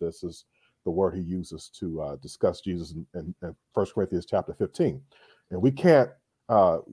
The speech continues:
we have to be careful when we separate, uh, the, the writers of the New Testament too much on certain issues. And one of those issues is, uh,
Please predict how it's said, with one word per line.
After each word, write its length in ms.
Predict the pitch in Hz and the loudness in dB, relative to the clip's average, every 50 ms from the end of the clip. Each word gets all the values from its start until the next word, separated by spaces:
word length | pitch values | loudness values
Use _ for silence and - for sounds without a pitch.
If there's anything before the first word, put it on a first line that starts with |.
| - _ 98 | -20 _ -6
we 60 | 107 | 0
have 120 | 113 135 127 | 0 0 0
to 60 | - | 0
be 120 | - 110 | -2 -2
careful 400 | 101 - - 147 139 135 135 117 | -2 0 4 4 4 6 4 0
when 120 | 104 101 98 | 0 0 -2
we 80 | 92 | -2
separate, 540 | 90 - - 151 147 143 - 120 104 95 90 - _ _ - | -4 0 2 2 2 2 2 2 2 2 0 -4 _ _ -10
uh, 200 | 82 82 82 82 - | -8 -8 -8 -6 -4
the, 240 | - 90 82 76 - - | -4 -4 -4 -4 -6 -8
the 80 | 90 | -4
writers 320 | - 98 107 117 110 98 107 | 0 4 4 4 4 2 -2
of 100 | 95 80 | -4 -4
the 60 | 92 | -4
New 100 | 92 90 | -6 -4
Testament 500 | - - 123 113 - - - 90 82 - _ | 0 0 0 0 0 -4 -8 -8 -8 -10 _
too 180 | - - 117 95 | -6 -4 -4 -2
much 500 | 90 107 120 107 92 - - - - _ _ _ _ _ _ _ | 0 2 2 2 2 0 -6 -14 -20 _ _ _ _ _ _ _
on 140 | 104 92 87 | -6 -6 -2
certain 340 | - - 127 98 - - 110 | 2 2 2 2 2 0 -2
issues. 320 | 120 - - 113 90 87 | -4 -2 -4 -6 -6 -6
And 120 | 90 85 | -6 -4
one 140 | 87 104 120 | -2 0 2
of 60 | 123 | 2
those 240 | 107 101 101 95 - - | 2 2 0 0 -2 -4
issues 400 | 113 110 107 - 107 98 92 90 98 | -4 -4 -4 -4 -4 -6 -6 -4 -2
is, 400 | 98 98 98 95 90 87 - - _ _ _ _ _ _ _ | -2 0 0 0 -2 -4 -8 -12 _ _ _ _ _ _ _
uh, 160 | 98 98 92 | 0 2 2